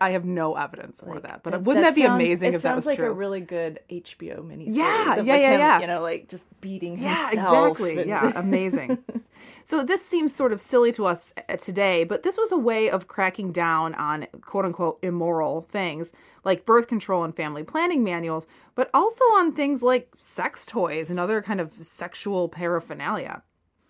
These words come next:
Speaker 2: Yeah, and, you know, within advertising, before eighteen seventy-three, you could actually find pretty explicit advertising, say, for, um,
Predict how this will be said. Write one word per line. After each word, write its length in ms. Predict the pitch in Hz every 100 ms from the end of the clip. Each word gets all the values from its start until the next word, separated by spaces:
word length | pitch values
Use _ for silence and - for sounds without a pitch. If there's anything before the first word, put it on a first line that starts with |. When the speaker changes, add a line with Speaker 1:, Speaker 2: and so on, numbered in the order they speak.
| _ _ _ _ _
Speaker 2:
Yeah, 320 | 311 339 277
and, 280 | 277 294 277 - -
you 120 | 285
know, 140 | 254
within 520 | 226 247 285 269 349 349
advertising, 800 | 233 247 247 240 190 165 160 165
before 640 | 190 214 - 285 294 330 330
eighteen 380 | 226 - 240 214
seventy-three, 720 | 214 196 185 - 202 190 160
you 220 | 151 240
could 140 | 392
actually 320 | 381 370 - 330
find 360 | 285 220 208
pretty 280 | - 269 254
explicit 840 | 196 - - - 202 214 226 196 -
advertising, 640 | 180 175 175 160 - 170
say, 220 | 170 185 180
for, 480 | - 175 170 170 -
um, 380 | 165 160 156